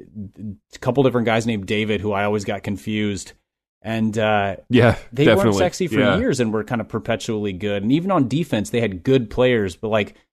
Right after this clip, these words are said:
Speaker 1: Lo-, when Lawyer Milloy's your best defensive player, like,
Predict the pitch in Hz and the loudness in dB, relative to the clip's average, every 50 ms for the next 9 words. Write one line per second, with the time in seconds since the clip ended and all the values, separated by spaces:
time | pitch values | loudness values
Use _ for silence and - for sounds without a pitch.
0 | _ _ _ _ - 120 120 135 160 - 135 143 139 131 131 151 175 180 165 147 | _ _ _ _ -6 -4 -2 -2 -2 2 4 4 4 6 6 4 6 6 6 6
1 | 131 120 113 120 131 143 143 120 107 104 90 113 117 110 - - 127 120 - 127 | 6 4 4 4 6 6 6 6 4 0 -2 0 -2 -2 -2 -2 -2 -2 0 -2
2 | 117 - 104 87 - - - 147 147 135 113 98 95 98 98 98 - - | -4 -4 -6 -8 -10 -6 -2 0 2 2 2 0 0 -2 -2 -2 -4 -6